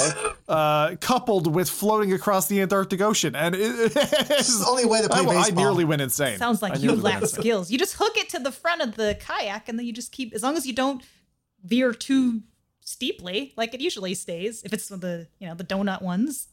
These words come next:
Speaker 2: I don't know. I don't know.
Speaker 3: Sounds like
Speaker 2: Maybe,
Speaker 3: you didn't do
Speaker 2: maybe.
Speaker 3: it right.
Speaker 2: I tried, I, I tried that, and it just didn't work for me. So I, I was, it was, it was a struggle. Anyway, a lot of things are for me are a struggle. So speaking of struggles, uh, we previously covered a few things,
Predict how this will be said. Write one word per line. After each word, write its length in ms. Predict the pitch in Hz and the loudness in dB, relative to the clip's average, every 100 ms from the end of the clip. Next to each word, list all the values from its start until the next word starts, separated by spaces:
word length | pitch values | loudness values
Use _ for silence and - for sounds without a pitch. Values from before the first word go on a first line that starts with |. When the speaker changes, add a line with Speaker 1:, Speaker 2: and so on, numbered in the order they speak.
| 117 | -20
Speaker 2:
I 60 | 120 | -18
don't 160 | 139 | -12
know. 340 | 151 139 107 104 - - | -10 -10 -10 -12 -14 -14
I 40 | 127 | -14
don't 120 | 127 | -10
know. 340 | 123 123 110 101 _ _ _ _ _ | -8 -6 -6 -8 _ _ _ _ _
Speaker 3:
Sounds 120 | 196 185 | -8 -2
like 80 | |
Speaker 2:
Maybe, 160 | 135 - | 0 2
Speaker 3:
you 60 | 180 | 4
didn't 20 | |
do 80 | 226 | 4
Speaker 2:
maybe. 120 | 156 | 4
Speaker 3:
it 160 | 180 | 2
right. 20 | 143 | 2
Speaker 2:
I 60 | |
tried, 320 | 160 190 208 208 | 2 4 4 2
I, 120 | 185 190 | 0 2
I 80 | 170 | 0
tried 440 | - 170 185 165 | 2 2 4 4
that, 220 | 143 135 | 2 2
and 140 | 135 135 | 2 -2
it 80 | |
just 200 | 123 131 | 0 -4
didn't 260 | - 143 123 | 0 -2 0
work 180 | 123 147 | 0 0
for 140 | 127 | -2
me. 180 | 110 107 | -4 -4
So 320 | 107 123 117 | -4 0 0
I, 220 | 113 151 - | 2 0 2
I 140 | 160 | 2
was, 280 | 180 165 123 | 4 2 2
it 100 | 170 | 0
was, 220 | 135 117 - | 2 -2 -4
it 100 | - | -2
was 200 | 143 120 | 0 0
a 60 | 113 | -2
struggle. 460 | - 120 113 98 - - 143 - | -2 -2 -2 -4 -10 -20 -4 0
Anyway, 320 | 208 151 101 - _ | 2 2 -2 -10 _
a 100 | 139 127 | -2 2
lot 180 | 139 | 0
of 80 | 123 | 0
things 240 | 120 113 117 | -4 -4 -6
are 40 | |
for 140 | 113 | -6
me 140 | 113 110 | -4 -4
are 120 | 107 | -4
a 60 | 113 | -6
struggle. 380 | - 120 107 - - | -2 -2 -4 -8 -18
So 140 | - 190 | -2 0
speaking 420 | - 330 320 247 | 2 2 2 2
of 60 | 185 | 2
struggles, 640 | 175 165 185 247 - - | 2 2 2 0 -2 -2
uh, 140 | 156 165 | 0 2
we 120 | 170 | 2
previously 360 | 247 262 165 160 | 0 0 0 2
covered 300 | 160 139 135 | 0 2 0
a 60 | |
few 180 | 135 147 | 0 0
things, 400 | 143 135 127 | 0 -2 -2